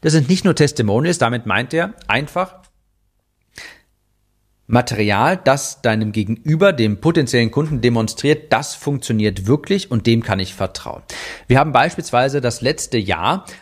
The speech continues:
massiv in einerseits Kundenergebnisse investiert, indem wir die Produkte, unsere Produkte optimiert haben, Vorlagen erstellt haben, unseren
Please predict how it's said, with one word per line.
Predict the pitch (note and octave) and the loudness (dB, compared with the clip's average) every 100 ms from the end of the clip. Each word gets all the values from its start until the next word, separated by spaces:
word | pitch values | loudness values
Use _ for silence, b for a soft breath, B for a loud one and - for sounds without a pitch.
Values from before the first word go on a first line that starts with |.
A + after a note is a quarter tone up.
| B | B
massiv | A2 A#2+ - - - F3+ G#3+ - - - | 0 0 0 -4 0 0 0 -4 -10 0
in | E3 E3 A3 - _ _ _ _ - | 2 2 -4 -10 _ _ _ _ -2
einerseits | A2 C3 A#2 A2 - - | 0 2 0 0 -4 -4
Kundenergebnisse | D#3 E3+ - A2 A2 B2 D#3 C#3+ | -4 -2 -4 -2 0 0 0 -2
investiert, | - D#3 D3+ - F3+ | 0 0 0 0 0
indem | C3 A2+ | 4 4
wir | A2 | 4
die | G#2+ | 2
Produkte, | - A2 F#2+ - - D#3+ | 0 0 2 0 2 2
unsere | - A#2 G#2+ | 2 0 0
Produkte | - C3+ - - | 0 -2 0 -2
optimiert | - - C3+ E3 D3 | -2 -2 0 0 0
haben, | C#3+ C#3 | -4 0
Vorlagen | D#3 D3+ C#3 C#3 | 2 4 2 0
erstellt | C3 - C3 B2+ | -6 -2 -2 0
haben, | B2 A#2+ B2 | 2 2 0
unseren | A2+ A2 | 0 2